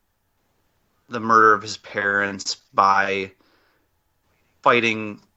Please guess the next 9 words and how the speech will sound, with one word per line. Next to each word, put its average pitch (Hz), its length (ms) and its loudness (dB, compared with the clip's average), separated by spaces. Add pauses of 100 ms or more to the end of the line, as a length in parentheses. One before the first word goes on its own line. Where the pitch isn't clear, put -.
(180)
crime 101 640 0
and 101 120 -12
by 101 140 0
fighting 117 420 -2
the 107 80 -10
source 123 420 -2
of 107 140 -14
crime. 90 560 -4 (1160)
And, 101 560 -4